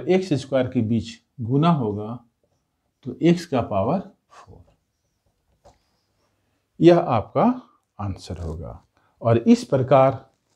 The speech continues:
ऑप्शन सी आंसर आप लोगों के लिए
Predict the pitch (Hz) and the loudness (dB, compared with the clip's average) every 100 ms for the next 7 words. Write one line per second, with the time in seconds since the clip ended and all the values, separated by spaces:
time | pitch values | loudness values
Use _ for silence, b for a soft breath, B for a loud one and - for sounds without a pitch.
0 | _ _ _ - 123 - 127 123 - 190 | _ _ _ -4 -4 0 0 0 2 4
1 | 233 - _ _ _ _ _ _ _ _ | 4 0 _ _ _ _ _ _ _ _
2 | _ _ _ 120 117 - 139 190 - _ | _ _ _ -2 -2 0 0 0 -4 _
3 | _ _ _ _ _ _ _ _ _ _ | _ _ _ _ _ _ _ _ _ _
4 | _ - 113 - 123 131 165 - 113 110 | _ 0 2 4 2 4 2 0 0 0
5 | 165 | -2